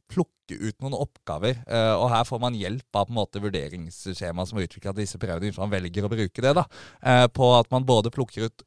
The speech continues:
noen oppgaver der eleven har gjort det veldig bra,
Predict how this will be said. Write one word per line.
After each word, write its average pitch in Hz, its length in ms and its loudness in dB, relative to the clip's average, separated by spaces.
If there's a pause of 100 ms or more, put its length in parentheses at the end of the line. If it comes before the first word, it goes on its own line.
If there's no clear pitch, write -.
noen 117 400 -4
oppgaver 92 340 -6
der 104 220 0
eleven 90 240 -4
har 107 100 -4
gjort - 380 -10 (240)
det 120 100 -2
veldig 104 180 0
bra, 113 200 2